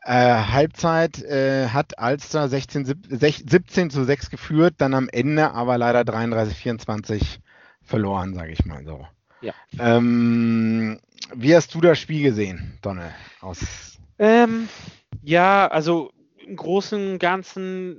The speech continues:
Speaker 2: war es wirklich halt so, so blöd, das klingt, ein Spiel von zwei Hälften, ähm, letzten
Speaker 1: Mhm.
Speaker 2: Endes. Ähm, ich glaube, dass Ulster so ein bisschen naiv rangegangen ist. Ähm, ein großer Wendepunkt war auf jeden Fall die Verletzung und Auswechslung von John Cooney.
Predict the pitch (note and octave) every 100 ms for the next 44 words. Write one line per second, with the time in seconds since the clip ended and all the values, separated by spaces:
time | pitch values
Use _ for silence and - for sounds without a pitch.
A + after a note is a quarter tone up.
0 | D#3 D#3+ D#3+ E3 C#3 D#3 D#3+ E3 D3+ D3+
1 | C3+ - C#3+ C3+ B2+ A#2+ - C3+ B2 A#2+
2 | - B2 C3 B2+ A#2+ - C3 B2 A#2 A#2+
3 | - B2+ B2 - A#2 B2 A2+ G#2 A2+ A2+
4 | C#3 C3+ C#3 B2+ B2 B2+ B2 G#2 B2+ B2+
5 | C3+ - - - A2+ A2+ A2+ G2+ - _
6 | E2+ _ _ _ _ _ _ - _ -
7 | - - - - - - - _ _ _
8 | _ - E3 - - E3 E3 F#3 F#3+ G3
9 | G3 F3 D#3+ - - D3+ E3 - F#3+ D#3+
10 | D#3+ C#3 D3 D3+ - E3 D3 C3+ B2 C3
11 | D#3 D#3 D3+ C#3 D3+ D#3+ E3+ D#3+ D#3 D#3+
12 | D#3+ E3+ F#3 - - D3+ C#3+ C3+ C#3 C3+
13 | C#3+ C#3 C3+ D3 D3 B2+ B2 C#3 D3+ D3
14 | C3 A#2+ B2+ A#2+ C3 B2 - A#2+ A#2 A#2
15 | C#3 B2 A#2+ A#2+ A2+ G#2+ G#2 A2+ A#2+ A2
16 | A#2 - A2+ A2+ A2+ G#2 - A#2+ C3+ C#3